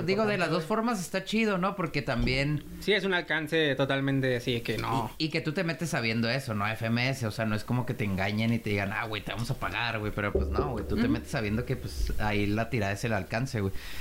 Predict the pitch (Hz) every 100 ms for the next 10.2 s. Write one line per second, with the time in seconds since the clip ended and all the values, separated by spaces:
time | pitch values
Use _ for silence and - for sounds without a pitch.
0 | - - 117 127 - 170 190 139 139 175
1 | 175 175 202 202 190 139 - - - -
2 | - - - - - 120 120 127 131 -
3 | 175 170 117 117 135 151 160 165 180 143
4 | - 156 156 147 - 107 95 92 104 117
5 | 120 120 127 131 127 120 120 131 131 110
6 | 120 131 98 95 - - 135 139 190 180
7 | 160 165 147 160 170 139 165 165 135 127
8 | 160 165 135 123 131 139 147 147 160 160
9 | 175 185 180 180 175 175 208 220 220 233
10 | 147 170